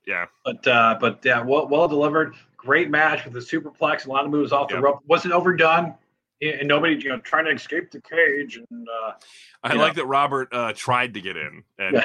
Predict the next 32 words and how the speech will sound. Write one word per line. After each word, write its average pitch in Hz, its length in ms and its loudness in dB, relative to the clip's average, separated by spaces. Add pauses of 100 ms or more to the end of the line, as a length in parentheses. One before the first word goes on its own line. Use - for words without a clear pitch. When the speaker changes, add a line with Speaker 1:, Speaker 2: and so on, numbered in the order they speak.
Speaker 2:
Yeah. - 460 0
<laughs> - 40 -8
Speaker 1:
he, 147 100 -4
<laughs> - 0 -
yeah, 101 220 -4
he 120 160 -6
just 120 220 -4
got 120 220 -2
left 113 200 -2
dangling 101 440 0
up 85 140 -6
there 80 200 -2
after 82 200 -4
he 82 80 -6
got 82 100 -2
his, 82 140 -14 (280)
his 78 160 -14 (120)
Speaker 2:
Yeah. 90 240 -4 (360)
Uh, 123 160 4
by 123 140 2
the 123 60 -4
way, 120 140 -2
Speaker 1:
Champion. 113 120 -6
Speaker 2:
your, 120 120 -6
your 123 120 -10
mom 120 160 -2
says 92 220 -12
hi. - 240 -12 (160)
So. - 120 -20 (380)
Speaker 1:
Oh, 180 160 6
hi, 208 200 2
Mom. 185 440 2